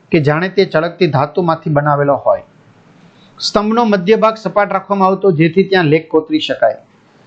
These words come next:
સમ્રાટ અશોકના સ્તંભ લેખોમાં અંબાલ, મેરઠ, અલ્હાબાદ, સારનાથ, લોરિયા પાસે નંદનગઢ, બિહાર, સાંચી, મધ્યપ્રદેશ, કાશી, પટના, બુદ્ધગયા વગેરે સ્થળોના સ્તંભો મુખ્ય છે.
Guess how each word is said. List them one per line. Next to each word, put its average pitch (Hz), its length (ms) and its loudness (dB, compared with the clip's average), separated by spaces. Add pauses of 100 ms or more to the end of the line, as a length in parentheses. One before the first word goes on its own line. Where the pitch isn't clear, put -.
(140)
સમ્રાટ 196 460 0
અશોકના 185 340 -2
સ્તંભ 190 320 0
લેખોમાં 180 440 0
અંબાલ, 170 420 2
મેરઠ, 160 420 0
અલ્હાબાદ, 160 560 0
સારનાથ, 156 440 0
લોરિયા 156 320 4
પાસે 151 300 0
નંદનગઢ, 151 540 2
બિહાર, 151 460 0 (400)
સાંચી, 165 400 0
મધ્યપ્રદેશ, 156 640 2
કાશી, 151 440 -2
પટના, 151 280 -2
બુદ્ધગયા 151 680 2 (480)
વગેરે 185 300 4
સ્થળોના 175 440 0
સ્તંભો 160 440 2
મુખ્ય 139 380 -2
છે. 110 260 -14